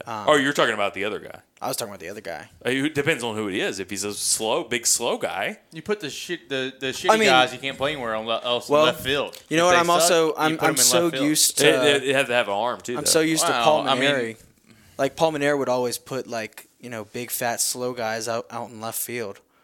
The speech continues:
Speaker 1: Like, he did that <laughs> so many times, I feel like. He put, like, uh, it was one of the Jordan twins. He put him out in, uh, left field, and the dude was so freaking slow.
Speaker 3: I don't think it really matters where you play these guys defensively. Uh,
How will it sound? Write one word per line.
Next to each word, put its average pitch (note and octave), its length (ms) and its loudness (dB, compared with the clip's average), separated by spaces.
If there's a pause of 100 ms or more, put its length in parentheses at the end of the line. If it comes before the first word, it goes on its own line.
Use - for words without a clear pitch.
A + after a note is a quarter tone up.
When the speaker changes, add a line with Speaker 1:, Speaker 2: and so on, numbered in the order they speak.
(200)
Speaker 1:
Like, A2 120 -10
he C3 80 -12
did B2 140 -12
that C3+ 160 -4
<laughs> - 120 4
so - 60 -6 (100)
many B2+ 220 -10
times, A2+ 360 -8
I G2+ 60 -14
feel G#2+ 180 -14
like. G#2+ 180 -12
He B2+ 60 -20
put, A#2 220 -12
like, G#2+ 200 -12
uh, A2 340 -6 (600)
it - 40 -12
was B2 120 -10
one D3 160 0
of C#3+ 60 -2
the A#2 140 -4 (120)
Jordan C3+ 420 -2
twins. A2+ 500 -8
He C#3 120 -12
put - 180 -10
him A#2+ 140 -8
out A#2 140 -10
in, A#2+ 280 -16
uh, A#2 460 -8 (120)
left B2 220 -4
field, A#2+ 300 -6
and A#2+ 120 -18
the B2 40 -20
dude C3 160 -10
was A#2 100 -10
so C3+ 200 -8
freaking - 720 -12
slow. A#2+ 500 -4 (280)
Speaker 3:
I E3 100 -6
don't A3+ 180 -6
think A3 140 -6
it F3 40 -6
really C#3 220 -6
matters A2 540 -2 (140)
where A#2+ 280 -6
you A2+ 160 -10
play A2+ 240 -6
these A#2 180 -8
guys A2 240 -2
defensively. A#2 960 -12
Uh, G#2+ 380 -6